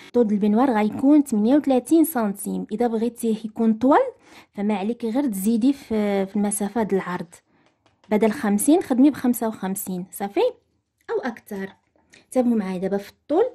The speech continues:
عندي متر وأربعة، هذا الطول. أنا الثانية ل-، الثوب من هنايا عندي متني.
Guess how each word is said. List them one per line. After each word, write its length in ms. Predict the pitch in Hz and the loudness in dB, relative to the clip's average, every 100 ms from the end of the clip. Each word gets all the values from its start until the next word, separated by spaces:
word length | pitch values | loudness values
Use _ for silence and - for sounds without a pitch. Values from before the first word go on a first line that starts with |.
| _ | _
عندي 260 | 196 196 196 | -10 -6 -4
متر 260 | 196 196 | -4 -6
وأربعة، 480 | 185 185 180 190 - _ _ _ _ _ _ _ | -8 -8 -8 -8 -8 _ _ _ _ _ _ _
هذا 220 | 226 220 | -6 -4
الطول. 400 | 202 - 185 185 190 _ _ - | -4 -6 -10 -10 -12 _ _ -4
أنا 160 | 233 247 | 0 0
الثانية 480 | 240 262 220 190 | 0 0 0 -2
ل-، 120 | 185 180 175 170 165 - | -4 -6 -6 -8 -10 -14
الثوب 420 | _ 190 170 170 _ _ _ _ _ _ _ - | _ -16 -16 -18 _ _ _ _ _ _ _ -20
من 80 | - | -20
هنايا 500 | 180 175 190 262 - _ _ _ | -20 -14 -8 -8 -10 _ _ _
عندي 280 | 208 208 196 | -14 -12 -10
متني. 380 | 196 - 175 | -12 -14 -20